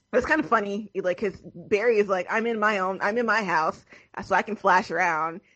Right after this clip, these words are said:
And then Camilla is just, like, walking random <laughs> people into, into Star Labs, and <laughs> that's how, like, Chester finds out his secret. Um, but, and, you know, he's, like, really just excited to, to be here, be a part of, like, the team and, like, the situation.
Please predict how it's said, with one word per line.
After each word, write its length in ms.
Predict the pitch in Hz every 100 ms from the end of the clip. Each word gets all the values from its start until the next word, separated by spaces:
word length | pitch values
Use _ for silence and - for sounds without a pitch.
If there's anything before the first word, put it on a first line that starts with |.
| _
And 120 | 190 202
then 80 |
Camilla 320 | 202 196 233 220
is 80 |
just, 100 | 214
like, 160 | 214 -
walking 420 | 175 185 190 196
random 300 | 185 214 240
<laughs> 400 | - - - _
people 180 | 285 277 - 320 -
into, 540 | 285 330 - 285 277 - _ 466 269 240
into 300 | 277 269 285
Star 260 | 285 294
Labs, 460 | 285 294 247 247 247
and 180 | 226 -
<laughs> 60 | -
that's 260 | 254 240 -
how, 300 | 233 226 226
like, 200 | 196 190
Chester 320 | 208 220 226
finds 240 | 190 196 202
out 100 | 185
his 100 | 190
secret. 440 | 226 170 175 - _ _ _ _ -
Um, 440 | 180 175 165 170 _ _ _ _ _ -
but, 260 | 208 226 196
and, 220 | 214 202
you 100 | 226
know, 120 | 202 185
he's, 180 | 220
like, 180 | 196 185
really 340 | 185 196 208 202
just 260 | 196 185 185
excited 600 | - 190 180 175 175 175
to, 120 | 170 156 -
to 120 | 208
be 280 | 202 185 185
here, 280 | 175 165 165
be 120 | 175
a 40 |
part 340 | 180 175 170 -
of, 220 | 165 156
like, 280 | 170 165 -
the 100 | 170
team 420 | - 175 175 165
and, 120 | 160
like, 120 | 165 165
the 80 |
situation. 840 | 170 180 170 160 185 175 170 170